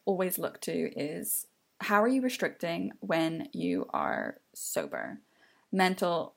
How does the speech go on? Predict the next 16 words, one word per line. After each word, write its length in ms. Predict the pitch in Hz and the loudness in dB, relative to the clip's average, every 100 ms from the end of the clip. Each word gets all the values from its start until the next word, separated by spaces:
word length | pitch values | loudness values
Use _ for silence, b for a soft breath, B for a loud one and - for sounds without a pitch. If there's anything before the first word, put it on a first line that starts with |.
| - | -6
or 80 | - | -2
physical? 640 | - - - - - - _ _ - | -2 -2 -4 -8 -8 -12 _ _ 4
On 220 | 233 233 | 8 10
that 180 | 233 185 | 8 6
note, 540 | 147 107 - - - - _ _ _ - | 0 -2 -4 -10 -14 -14 _ _ _ 0
it 240 | 190 190 - | 2 2 2
also, 520 | 196 190 - 180 165 | 2 2 2 4 4
something 260 | 202 190 | 2 2
to 120 | 196 - | -2 -4
try 220 | - 123 | 0 4
out, 300 | 90 - - 180 | 4 0 -6 2
definitely 360 | 190 185 175 175 | 4 4 2 0
I 120 | - | 2
always 280 | 233 220 214 | 4 4 4
re-, 180 | 175 - | 0 -2
recommend, 640 | 185 160 175 107 92 120 | 0 0 0 -2 -2 -4